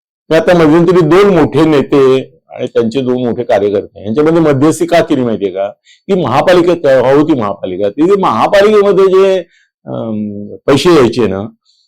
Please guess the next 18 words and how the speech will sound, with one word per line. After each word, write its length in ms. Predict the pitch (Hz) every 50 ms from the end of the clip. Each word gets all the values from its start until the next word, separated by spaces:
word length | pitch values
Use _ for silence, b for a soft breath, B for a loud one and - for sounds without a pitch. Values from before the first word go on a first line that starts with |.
| _ _ _ -
तर 120 | - 196 196
ते 360 | - - _ - 415 - 240
पैसे 800 | - 214 202 185 170 170 175 185 196 196 202 202 208 208 -
डायरेक्ट 560 | - 147 127 110 123 143 156 170 196 226 226 226
त्या 180 | - 220 -
पक्षाचा 600 | - 175 143 - - 170 156 160 165 165 156 151
जो 380 | 147 151 151 151 147 147 147 143
स्थानिक 460 | 143 - _ - 120 123 139 127 127
मोठा 320 | 117 107 113 113 113 143
नेता 280 | 151 139 123 107 120 110
होता 340 | 104 101 - - 98 95 98
तो 420 | - _ _ _ _ - 403 -
घ्यायचा 300 | - 95 85 - - - - _ _ _ _ _ _ _ _ _ _ _ _ _ _
आणि 160 | 131 156 202
मग 360 | 208 180 170 208 233 233 233
तो 100 | 233 240
नगरसेवकांना 680 | 233 208 160 170 165 156 151 139 127 113 123 117 107 95
वाटायचा. 400 | 95 - - 90 - - -